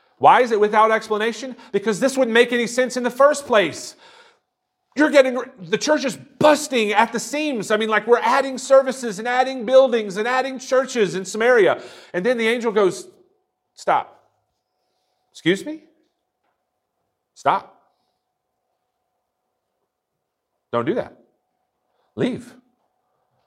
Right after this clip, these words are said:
I'm sorry, why? Why would I do that? I mean, I'm, I'm turning into Philip Osteen right here. Why, why would I go?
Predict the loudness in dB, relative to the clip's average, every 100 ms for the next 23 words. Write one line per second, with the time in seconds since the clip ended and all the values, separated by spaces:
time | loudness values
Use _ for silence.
0 | _ _ _ _ _ _ _ _ _ _
1 | -16 -6 -2 -2 0 -2 -4 -10 -20 _
2 | _ _ _ _ _ _ _ _ _ -6
3 | -4 -4 -4 -6 -6 -12 _ _ _ _
4 | _ _ _ -10 -4 -2 -2 -6 -12 -10
5 | -10 -12 -20 _ _ _ _ _ -4 -2
6 | -2 -4 0 2 4 0 0 -6 -6 -4
7 | -6 -8 -12 _ _ -20 -20 -20 _ _
8 | _ _ _ _ _ _ _ _ _ _
9 | 0 0 2 2 2 2 2 2 -2